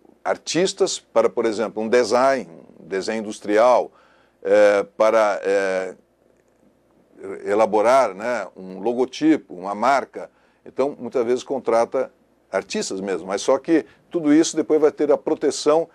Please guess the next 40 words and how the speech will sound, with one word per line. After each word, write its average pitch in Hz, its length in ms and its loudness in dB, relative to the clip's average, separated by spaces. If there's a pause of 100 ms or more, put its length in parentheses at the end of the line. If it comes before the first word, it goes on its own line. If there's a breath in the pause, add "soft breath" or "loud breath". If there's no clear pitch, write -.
(100)
relacionada 147 720 -2
ao 160 60 4
mercado, 147 640 0
que - 100 -20
é 113 60 -8
uma 123 100 -4
proteção 135 520 -8
que 139 80 -16
daí 120 180 -8
se 123 140 -16
chama 131 400 -8 (720 soft breath)
propriedade 139 960 0 (240)
industrial, 160 640 0
porque - 200 -8
é 127 60 0
ligado 123 580 -4
ao 113 80 0
mercado. 110 460 -6 (560 soft breath)
É, 143 460 4 (120)
em 135 120 -10
relação 165 440 -2
à 143 40 -6
propriedade 139 360 -2
industrial, 131 400 0
nós 117 180 -6
te-, - 220 -6
nós 110 220 -6
temos 117 280 -4
a 110 80 -2
proteção 110 600 -6
com 117 200 -8
base 110 300 0
na 117 140 -2
patente, 160 600 -2
que 135 100 -6
é - 20 -4
evidente 123 440 -8
que - 60 -8
a 135 60 -6
patente 123 540 -10